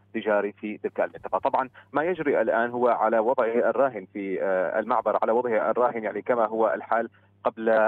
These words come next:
أشهر من الآن، ولكن أن، آه، الحديث الذي جرى من قبل وزارة الدفاع هو الذي غير الوضع في الفترة الأخيرة، وهو أن المعبر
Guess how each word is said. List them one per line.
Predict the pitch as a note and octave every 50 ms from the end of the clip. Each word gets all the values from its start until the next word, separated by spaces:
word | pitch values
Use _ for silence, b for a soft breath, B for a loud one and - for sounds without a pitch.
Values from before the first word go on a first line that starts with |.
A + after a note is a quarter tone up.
| - -
أشهر | B2+ B2+ - - A2 A2 G#2 -
من | - A#2+ A#2 -
الآن، | G2 G#2+ - - G#2 G#2+ B2 D3 C#3
ولكن | A#2 A2+ A#2 A#2 - - A2+ G#2 -
أن، | A#2 A2 G#2+ G#2
آه، | G2+ G2+ F#2+ - G2+ G#2 G2+ D#2+
الحديث | A2 - - A2+ B2+ B2+ A#2 -
الذي | E2 G#2+ G#2+ - A2
جرى | G2 G2+ C3+ C3+ A2+ A2
من | F2+ F#2+
قبل | - - - A2+ G#2+
وزارة | G#2 G2+ A#2+ C3 C3 -
الدفاع | - - A#2 - - B2+ A2
هو | C3 C#3+ D#3
الذي | C#3+ B2+ G#2 A#2 A2
غير | A2 A#2 A#2 A2 G#2 G2+ E2
الوضع | F2+ G2+ A2 A2 G2+ F2+ - B B B B B
في | - G#2+ G2+
الفترة | G2+ - B2 - A#2+ G#2
الأخيرة، | G2 F2 - - A#2+ A#2+ - -
وهو | G2+ A2+ G#2+ G#2+ B2
أن | - - G#2+ G#2
المعبر | - - G#2+ G#2 A2 G#2+ G#2+ A2 G#2